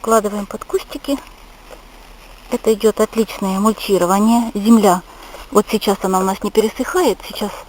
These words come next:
э, она защищается от солнца нашим, нашими сидиратами.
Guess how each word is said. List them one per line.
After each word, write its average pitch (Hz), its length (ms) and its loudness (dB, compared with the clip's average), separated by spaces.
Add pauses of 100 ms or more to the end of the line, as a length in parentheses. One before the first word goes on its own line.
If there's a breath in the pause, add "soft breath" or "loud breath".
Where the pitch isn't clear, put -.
(440 loud breath)
э, - 80 -12 (680)
она 208 220 -4
защищается 202 760 -4
от 208 60 -6 (100)
солнца 196 400 -2 (480 loud breath)
нашим, 190 480 -4 (140)
нашими 185 460 -4
сидиратами. 196 600 -2